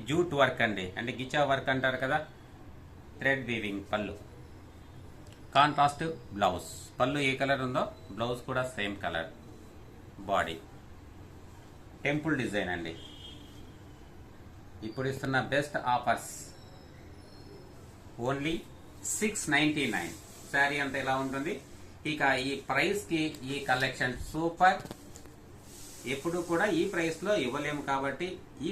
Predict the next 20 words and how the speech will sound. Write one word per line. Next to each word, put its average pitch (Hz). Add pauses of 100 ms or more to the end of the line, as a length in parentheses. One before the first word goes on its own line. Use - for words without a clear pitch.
ప్రోడక్ట్ 165
ఇప్పుడు 156
నచ్చితే 143 (220)
వెంటనే 135 (100)
బుక్ -
చేసుకోండి. 85 (3500)
దాదాపు 170
మనం 151 (100)
ఎన్నిసార్లు 170 (100)
వీడియోస్ 160
చేసినా, 147 (140)
ఎన్నిసార్లు 151 (100)
రీస్టాక్ 147
చేసినా 135 (220)
ఈ 220 (120)
ప్రైసెస్ 160
లో 160 (140)
అందించడం 139 (120)
పాసిబిలిటీ 135 (180)
అవ్వకపోవచ్చండి. 104